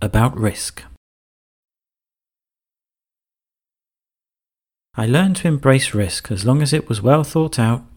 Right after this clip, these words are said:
and in a worst case scenario I'd still land on my feet." Ellie Broad. "If you don't play, you can't win." Judith McNaught.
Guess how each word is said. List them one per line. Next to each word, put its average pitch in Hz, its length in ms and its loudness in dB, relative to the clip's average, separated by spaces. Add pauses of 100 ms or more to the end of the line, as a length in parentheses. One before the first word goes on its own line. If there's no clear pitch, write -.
and 101 100 -4
in 95 80 -2
a 92 40 -4
worst 127 300 2
case 139 240 0
scenario 107 500 0
I'd 95 160 -6
still 101 260 -4
land 101 260 -2
on 101 120 0
my 101 200 -2
feet." - 460 -10 (600)
Ellie 95 240 -6
Broad. 73 420 -12 (1600)
"If 107 200 -6
you 107 40 2
don't 143 280 2
play, 139 180 4
you 127 220 -2
can't 127 340 2
win." 98 340 -2 (880)
Judith 101 360 -4
McNaught. - 580 -10